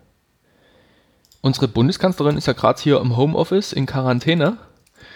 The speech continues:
Ähm, und dann mal hier so ein, so ein, äh, Dings, so ein, äh, ne, locker flockig, äh, ein G zwanzig-Gipfel, ne, per Videokonferenz abzuhalten, finde ich schon nice.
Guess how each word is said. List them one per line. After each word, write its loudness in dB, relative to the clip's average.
Ähm, 4
und -2
dann 2
mal 4
hier 2
so 2
ein, 2
so 0
ein, 0
äh, 2
Dings, -2
so -2
ein, -2
äh, -6
ne, -4
locker 2
flockig, 2
äh, 6
ein 4
G 2
zwanzig-Gipfel, 2
ne, 4
per 0
Videokonferenz -2
abzuhalten, 0
finde -2
ich -4
schon 0
nice. 0